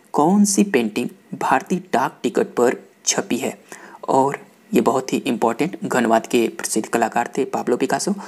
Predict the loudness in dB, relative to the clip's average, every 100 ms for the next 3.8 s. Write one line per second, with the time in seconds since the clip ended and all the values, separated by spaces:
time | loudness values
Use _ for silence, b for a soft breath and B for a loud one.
0 | B B 0 4 4 4 2 2 0 0
1 | 0 -2 B B 0 0 0 0 0 0
2 | 0 0 0 -6 -6 -2 0 0 -6 -2
3 | -2 -2 -4 -4 -6 -4 -2 -2